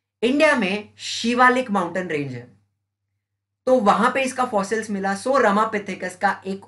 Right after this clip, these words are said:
और नाम है Shivapithecus, शिवाज एप। तो स्टोरी समझ में आ रही है थोड़ी? चलो थोड़ा और आगे जाते हैं, एक स्टेप और आगे। Now we come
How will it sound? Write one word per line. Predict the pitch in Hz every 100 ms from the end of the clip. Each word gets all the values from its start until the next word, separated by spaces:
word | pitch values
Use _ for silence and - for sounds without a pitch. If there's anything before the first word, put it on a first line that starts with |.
| -
और | 151 175 165
नाम | 139 135 131
है | 190 208 - _ _ _
Shivapithecus, | - - 202 202 208 208 208 147 - 127 - - - _ _ _ _ -
शिवाज | - 214 196 196 196 - _ 156
एप। | 135 - _ _ _ _ _ _ _ _ _ _ _ 151
तो |
स्टोरी | 147 160 170
समझ | 185 175 180
में | 180
आ | 165
रही | 185
है | 214
थोड़ी? | 214 208 175 - _ _ _ _ _ _ -
चलो | 180 190
थोड़ा | 185 196 208 - _ _ 170
और | 190 202 202 156
आगे | 151 170
जाते | 160 151 175
हैं, | 196 196
एक | 196 -
स्टेप | 196 170
और | 151 123
आगे। | 113 120 _ _ _ _ _ _ _ _ _ _ _ _ _
Now | 175 190
we | 190 214
come | 214 180